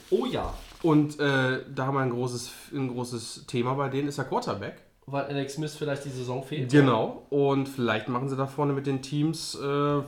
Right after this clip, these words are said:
Speaker 2: vielleicht Jacksonville oder so, wenn die sich vielleicht mal in der Offseason irgendwie entscheiden für einen Quarterback. Wer weiß? Also
Speaker 1: Also Ja-,
Speaker 2: Redskins
Speaker 1: Jacksonville könnte einen Trade-Partner sein, wenn
Speaker 2: könnte
Speaker 1: die, die würden den Tra-,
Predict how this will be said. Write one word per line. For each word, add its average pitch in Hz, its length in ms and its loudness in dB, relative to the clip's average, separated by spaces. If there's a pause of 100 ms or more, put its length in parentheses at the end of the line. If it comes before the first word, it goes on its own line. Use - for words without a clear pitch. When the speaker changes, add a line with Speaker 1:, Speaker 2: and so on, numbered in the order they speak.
Speaker 2:
vielleicht 117 880 0
Jacksonville 170 760 -4
oder 190 260 -4
so, 202 320 -2
wenn 156 140 0
die 147 80 -2
sich 147 180 -2
vielleicht 147 340 -2
mal 151 200 -2
in 147 80 -2
der 143 140 -4
Offseason 165 560 -6
irgendwie 160 260 -4
entscheiden 165 440 -6
für - 60 -12
einen 165 80 -6
Quarterback. 180 320 -10
Wer 131 140 -4
weiß? 120 580 -4
Also 151 140 -2
Speaker 1:
Also 151 100 2
Ja-, 190 60 4
Speaker 2:
Redskins 208 240 2
Speaker 1:
Jacksonville 196 400 4
könnte 190 200 2
einen 165 80 -2
Trade-Partner 170 540 0
sein, 160 340 0
wenn 160 60 -2
Speaker 2:
könnte 180 260 6
Speaker 1:
die, 170 80 2
die 147 60 0
würden 165 120 2
den 156 100 0
Tra-, - 160 -6